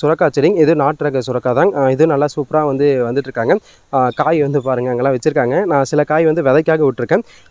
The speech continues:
ஆ, ஏன்னா நம்ம வந்து எல்லாமே சமையலுக்காக பயன்படுத்திட்டோம் அப்படின்னா, விதை ஒரு ஒரு டைம் வந்து வெளியே வாங்குற மாதிரி இருக்கும். So, அதெல்லாம் நம்ம நல்லா பெரிய காயா பார்த்து நம்ம வந்து விதை விட்டுக்கலாங்க.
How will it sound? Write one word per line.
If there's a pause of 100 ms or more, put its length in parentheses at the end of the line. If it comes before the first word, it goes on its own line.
ஆ,
ஏன்னா
நம்ம
வந்து
எல்லாமே
சமையலுக்காக (100)
பயன்படுத்திட்டோம்
அப்படின்னா,
விதை
ஒரு
ஒரு
டைம்
வந்து
வெளியே
வாங்குற
மாதிரி
இருக்கும். (280)
So,
அதெல்லாம்
நம்ம
நல்லா
பெரிய
காயா
பார்த்து
நம்ம
வந்து
விதை
விட்டுக்கலாங்க.